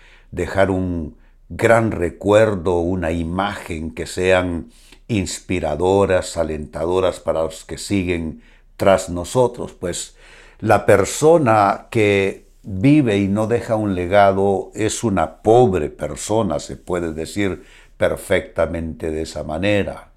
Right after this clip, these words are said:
porque estamos llamados a dejar un legado. No tenemos que ser personas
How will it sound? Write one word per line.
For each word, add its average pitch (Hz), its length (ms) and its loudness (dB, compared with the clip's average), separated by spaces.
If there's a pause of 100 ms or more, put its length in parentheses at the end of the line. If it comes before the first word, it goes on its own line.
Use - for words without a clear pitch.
(580)
porque 80 760 -6 (300)
estamos 95 580 -2
llamados 87 680 -2
a 80 80 -4
dejar 85 400 -2
un 82 160 -6
legado. 101 600 4 (300)
No 120 260 4
tenemos 87 500 -4
que 87 160 -6
ser 82 320 -4
personas 85 720 0